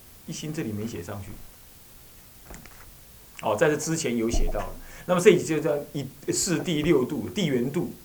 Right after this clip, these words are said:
地缘度，四谛、十二因缘、六度。他们你看，藏教就是生灭四谛，通教是无生四谛，那么呢，这个，这个，这个别教是无量四谛，原教是什么四谛？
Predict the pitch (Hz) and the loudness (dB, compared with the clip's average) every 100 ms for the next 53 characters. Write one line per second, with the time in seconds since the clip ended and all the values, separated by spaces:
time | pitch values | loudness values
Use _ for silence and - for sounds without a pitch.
0 | - 190 120 104 113 123 - - - 170 | -6 -2 -2 -2 -6 -10 -14 -12 -6 -4
1 | 135 170 123 - 143 147 143 135 107 117 | -4 -6 -6 0 2 2 0 -2 -2 0
2 | 139 98 113 110 - - - - 131 139 | -2 -2 -6 -10 -16 -20 -20 -6 -2 -2
3 | 120 113 - 165 160 165 135 - - 110 | -2 0 10 10 10 4 2 0 -12 -14
4 | 104 - 139 135 139 120 143 123 113 123 | -10 -2 0 2 0 -2 -2 -6 -4 -2
5 | 110 104 104 - - 151 143 135 135 131 | -2 -6 -10 -10 -4 -4 0 -2 -2 -8
6 | 135 147 147 156 123 143 127 110 104 - | -2 0 -2 -6 -8 -6 -4 -4 -8 -14
7 | - - 131 131 120 110 107 104 123 110 | -16 -8 -6 -4 -4 -4 -6 -6 -6 -4
8 | 104 113 104 92 87 - - 123 110 107 | -4 -8 -10 -12 -14 -20 -14 -8 -6 -4
9 | 123 151 160 151 - 139 131 170 139 127 | 0 2 4 4 2 -2 0 2 2 -2
10 | 139 120 139 123 110 113 - 131 135 165 | -8 -8 -6 -4 -4 -6 -4 -4 0 0
11 | 147 135 123 151 147 | 0 -4 -8 -8 -8